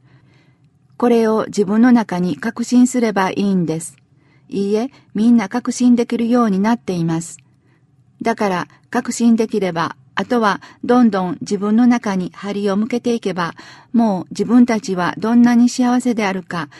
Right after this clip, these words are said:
どなたの心にも響いてきます。素直に自分の周りを感じてください。素直になって自分の心の声を聞いてください。母の思いを感じてください。何ということもなかったんです。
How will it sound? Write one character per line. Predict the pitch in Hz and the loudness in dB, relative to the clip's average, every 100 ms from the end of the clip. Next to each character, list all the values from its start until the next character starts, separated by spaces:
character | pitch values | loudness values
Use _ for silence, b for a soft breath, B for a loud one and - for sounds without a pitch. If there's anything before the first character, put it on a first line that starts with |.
| B _ | B _
ど | 190 | -4
な | 202 208 | -2 -2
た | 208 | -2
の | 220 | -4
心 | 262 262 233 | -4 -2 -2
に | 202 | -2
も | 202 190 | -2 -4
響 | 196 190 | -6 -6
い | 185 | -6
て | 190 | -6
き | 170 | -6
ま | 170 170 | -6 -6
す。 | - B B B B | -8 B B B B
素 | - - | -10 -4
直 | 208 202 202 | 0 0 2
に | 214 233 - | 4 2 0
自 | - 202 | -8 -6
分 | 202 202 | -2 -2
の | 196 | 2
周 | 226 254 233 | 4 4 2
り | 202 | 0
を | 185 | -4
感 | 214 214 | -2 -4
じ | 208 | -4
て | 202 | -6
く | 202 | -6
だ | 190 190 | -6 -4
さ | 208 190 | -4 -6
い。 | 143 b b b b - | -8 b b b b -12
素 | - | -2
直 | 214 214 208 | 2 2 2
に | 208 | 2
な | 214 254 | 2 0
っ | |
て | - 190 170 B B _ | -4 -8 -8 B B _
自 | 208 196 | -6 -2
分 | 208 208 | 0 0
の | 208 | -2
心 | 240 - 247 247 | -6 -2 0 2
の | 233 | 0
声 | - 269 240 | -2 -2 -2
を | 196 | -4
聞 | 196 196 | -6 -8
い | 190 | -6
て | 190 | -6
く | |
だ | 185 185 | -6 -6
さ | 196 175 | -6 -6
い。 | - b b b b | -8 b b b b
母 | - 240 240 | -8 -2 2
の | 240 240 | 4 4
思 | 233 220 | 4 2
い | 185 | 0
を | 170 | -4
感 | 202 196 | -4 -4
じ | 190 | -4
て | 202 | -8
く | 190 | -8
だ | 180 | -8
さ | 180 185 165 | -8 -8 -8
い。 | - _ b b b b | -12 _ b b b b
何 | 196 220 254 | -2 4 4
と | 247 | 4
い | 220 | -2
う | |
こ | 208 214 | -4 -4
と | 196 | -4
も | 185 | -4
な | 185 | -4
か | 220 | -6
っ | 226 | -8
た | - 190 | -6 -4
ん | 165 | -4
で | 165 | -8
す。 | - | -12